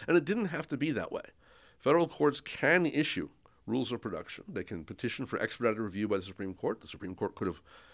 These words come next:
granted those reviews, and we could have gotten legal rulings. But these courts, including the Supreme Court, are presently dominated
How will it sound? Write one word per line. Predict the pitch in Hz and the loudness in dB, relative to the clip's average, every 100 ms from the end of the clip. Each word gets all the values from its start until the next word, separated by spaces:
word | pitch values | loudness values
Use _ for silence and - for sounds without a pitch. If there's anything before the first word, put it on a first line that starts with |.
| - _ _ - | -20 _ _ -12
granted | 87 104 135 160 143 | 2 4 6 4 8
those | 147 143 | 8 8
reviews, | 139 160 180 | 4 2 0
and | |
we | 151 | -2
could | 143 151 | 2 4
have | 143 | 8
gotten | 139 135 135 | 6 6 4
legal | 123 127 | 2 2
rulings. | 139 170 123 62 - _ _ - - _ | 2 2 2 -2 -14 _ _ -20 -20 _
But | 139 135 | 0 0
these | 131 180 208 214 | 0 2 2 0
courts, | - - 254 - 139 - - - | 0 0 4 4 2 -8 -10 -14
including | 104 - 120 | -12 -6 -2
the | 120 | -2
Supreme | - 127 190 190 | -4 -4 -2 -2
Court, | - 90 - | -2 -2 -2
are | 107 | -6
presently | - 107 110 107 120 | -2 0 0 -2 -4
dominated | 92 107 107 92 78 113 - | 0 0 0 -2 -6 -10 -16